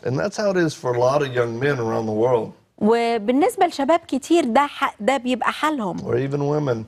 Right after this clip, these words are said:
Speaker 1: They'll join gangs.
Speaker 2: والستات ممكن تدخل في مجموعات الجانجز.
Speaker 1: Or the military.
Speaker 2: أو تدخل الجيش.
Speaker 1: Some become terrorists.
Speaker 2: وممكن بيبقوا، آم،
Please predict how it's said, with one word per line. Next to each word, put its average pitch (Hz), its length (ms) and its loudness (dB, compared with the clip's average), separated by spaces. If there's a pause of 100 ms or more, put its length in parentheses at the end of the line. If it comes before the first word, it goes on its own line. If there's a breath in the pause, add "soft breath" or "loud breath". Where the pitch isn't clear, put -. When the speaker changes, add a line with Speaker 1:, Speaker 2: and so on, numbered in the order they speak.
(800)
Speaker 1:
They'll 113 280 2
join 117 260 0
gangs. 135 520 -2 (200)
Speaker 2:
والستات 208 720 0 (140)
ممكن 226 480 0 (240)
تدخل 226 360 0
في 202 160 -2
مجموعات 190 600 0
الجانجز. 214 500 0
Speaker 1:
Or 226 100 0
the 214 100 0
military. 135 840 0
Speaker 2:
أو 196 140 0
تدخل 214 380 -4
الجيش. 240 800 0
Speaker 1:
Some 127 380 0
become 117 260 0 (100)
terrorists. 131 640 0
Speaker 2:
وممكن 226 480 2
بيبقوا، 208 800 4 (100)
آم، 180 520 4